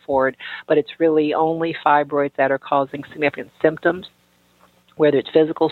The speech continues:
symptoms related to their daily function, if their quality of life is impacted, if their fertility is affected. Those are the fibroids that we recommend for intervention. If, again, they're found incidentally at an ultrasound or they're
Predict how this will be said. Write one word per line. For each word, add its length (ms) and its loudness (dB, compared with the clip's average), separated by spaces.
symptoms 540 -2
related 440 2
to 440 -2
their 240 2
daily 340 2
function, 680 -2
if 140 -8
their 100 -4
quality 500 -2
of 100 -4
life 260 0
is 100 -8
impacted, 760 -2
if 120 -6
their 120 -2
fertility 500 0
is 80 -4
affected. 460 -2
Those 280 2
are 60 2
the 180 2
fibroids 420 -2
that 80 0
we 120 -4
recommend 500 -2
for 120 -8
intervention. 640 -8
If, 160 2
again, 360 0
they're 160 2
found 240 0
incidentally 720 -2
at 80 0
an 80 -10
ultrasound 880 -2
or 220 4
they're 500 2